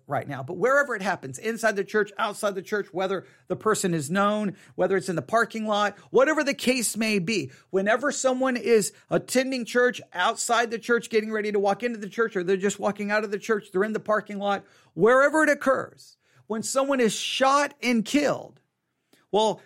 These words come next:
attempting to attend church or while attending church, it is a horrible story. Same thing is true when someone is simply trying to attend school and is shot.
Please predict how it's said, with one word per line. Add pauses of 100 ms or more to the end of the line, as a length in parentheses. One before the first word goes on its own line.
attempting
to
attend
church
or
while
attending
church,
it
is
a
horrible
story.
Same
thing
is
true
when
someone
is
simply
trying (280)
to
attend
school
and
is
shot.